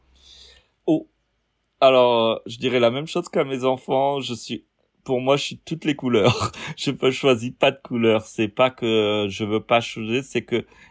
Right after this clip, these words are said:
il y a l'arc-en-ciel, le blanc et le noir. Et complètement assumé, le mo-, le noir et le marron aussi. Voilà, ça c'est important pour moi. De, il n'y a pas que le lumineux.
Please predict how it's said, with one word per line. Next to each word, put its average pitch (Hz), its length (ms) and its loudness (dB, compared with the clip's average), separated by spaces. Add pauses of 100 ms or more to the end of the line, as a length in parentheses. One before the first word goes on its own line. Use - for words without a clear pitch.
il - 60 -4
y 120 40 8
a 120 60 8
l'arc-en-ciel, 131 600 0
le 127 160 0
blanc 113 240 0
et 110 80 0
le 107 160 -4
noir. 90 360 -6 (520)
Et 101 80 -10
complètement 110 640 -4
assumé, 101 580 -2
le 101 160 -4
mo-, 98 380 -2
le 101 160 -4
noir 104 300 -2
et 101 60 0
le 98 140 -4
marron 95 400 -4
aussi. 92 280 -10
Voilà, 90 260 -4
ça 104 220 -8
c'est 101 180 -6
important 95 480 -6
pour 98 240 -12
moi. 92 200 -6
De, 85 280 -6 (480)
il - 40 -4
n'y 101 40 0
a 98 40 0
pas 98 160 0
que - 140 -10
le 98 140 -4
lumineux. 95 580 -6